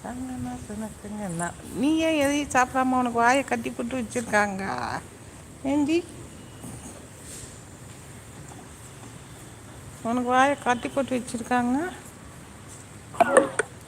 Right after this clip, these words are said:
சார்ஜ் போச்சுடா. என்னடா வேணும்?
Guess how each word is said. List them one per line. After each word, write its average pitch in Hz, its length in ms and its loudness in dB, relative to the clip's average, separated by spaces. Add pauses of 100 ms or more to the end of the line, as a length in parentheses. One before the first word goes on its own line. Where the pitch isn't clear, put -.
(1600)
சார்ஜ் 233 320 0 (100)
போச்சுடா. 208 420 0 (300)
என்னடா 285 460 8
வேணும்? 175 800 2